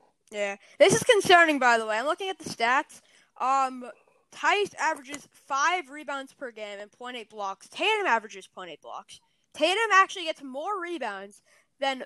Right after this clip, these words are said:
both Tice and Rob Williams, unfortunately. But, and, and then Thompson gets eight because he's getting twenty-three minutes a game.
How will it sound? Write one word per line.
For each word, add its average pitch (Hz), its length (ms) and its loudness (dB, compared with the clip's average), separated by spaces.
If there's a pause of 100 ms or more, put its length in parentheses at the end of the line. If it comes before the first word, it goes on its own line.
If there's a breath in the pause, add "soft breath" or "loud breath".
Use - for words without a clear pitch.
(280)
both 269 380 -6 (260)
Tice - 720 2 (640)
and 330 400 -2
Rob 285 240 -2
Williams, 196 500 -10
unfortunately. 196 600 -12 (240 loud breath)
But, 277 180 8
and, 302 100 8
and 339 160 8
then 370 200 10
Thompson 403 480 6
gets 403 280 6
eight 285 320 6
because 302 260 -2
he's 277 120 -6
getting 269 260 0
twenty-three 269 440 -8
minutes 240 240 -8
a 220 40 -20
game. 214 300 -6